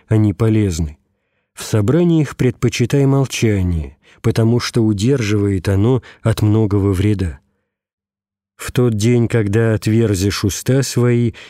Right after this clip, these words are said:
и станешь говорить что на кого-либо,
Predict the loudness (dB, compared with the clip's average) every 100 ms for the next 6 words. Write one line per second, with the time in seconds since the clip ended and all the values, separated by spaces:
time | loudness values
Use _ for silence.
0 | -2 -2 0 0 2 2 0 0 2 2
1 | 2 0 -2 -6 0 2 2 0 2 2
2 | 0 -2 -4 -8